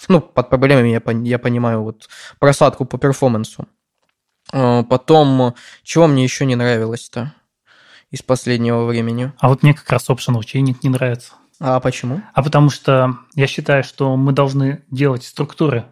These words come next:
Speaker 2: достаточно плоскими, а не лазить в такую глубину, что если тебе нужно вот так залезть,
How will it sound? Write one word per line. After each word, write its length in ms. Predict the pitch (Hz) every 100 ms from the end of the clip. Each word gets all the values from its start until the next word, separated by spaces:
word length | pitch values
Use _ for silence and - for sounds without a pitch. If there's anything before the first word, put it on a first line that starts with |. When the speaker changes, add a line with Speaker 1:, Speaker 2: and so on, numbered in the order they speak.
| _
Speaker 2:
достаточно 640 | 123 - 131 120 - 127
плоскими, 600 | 123 156 175 - 123 110 - - -
а 100 | 127
не 120 | 120
лазить 320 | 131 131 123
в 60 | -
такую 260 | 123 135
глубину, 420 | 123 131 135 131 117
что 180 | - 131
если 260 | 127 -
тебе 240 | - 127 123
нужно 520 | 143 143 120 110 113 -
вот 220 | 123 -
так 180 | 123 117
залезть, 500 | 120 135 208 -